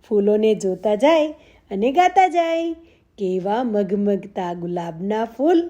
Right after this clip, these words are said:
લાલમ લાલ, મેકી ઉઠ્યા ઘરની બહાર, લાલમ લાલ.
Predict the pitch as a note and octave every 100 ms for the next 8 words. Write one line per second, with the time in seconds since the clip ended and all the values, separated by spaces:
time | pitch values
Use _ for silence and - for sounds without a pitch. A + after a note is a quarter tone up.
0 | - C4 D#4+ F4+ E4+ E4 D#4 D4 D4 D4+
1 | D#4 - - F#3 G3 A3 A3 G#3+ G3 F#3+
2 | F#3+ G#3+ G3 F3 F3+ F3 F3 G#3 F#3+ F3
3 | F#3+ C4+ B4+ A4+ B3+ D#4+ F4+ F4 E4+ E4
4 | E4 D#4+